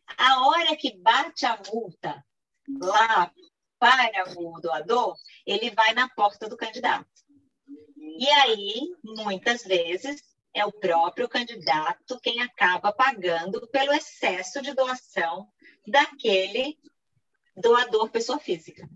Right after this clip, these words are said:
Então, cabe a vocês que estão administrando esse fluxo das contas bancárias fazer um questionário antes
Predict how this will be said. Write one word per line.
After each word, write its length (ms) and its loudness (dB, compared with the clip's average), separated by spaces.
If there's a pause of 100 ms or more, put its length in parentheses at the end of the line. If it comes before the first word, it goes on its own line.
(540)
Então, 280 2 (120)
cabe 560 2
a 80 6
vocês 760 -6
que 120 -6
estão 400 -2
administrando 960 -4
esse 340 0
fluxo 460 -8
das 200 -8
contas 320 -10
bancárias 800 -2 (340)
fazer 520 4
um 100 2
questionário 1000 -2
antes 920 -4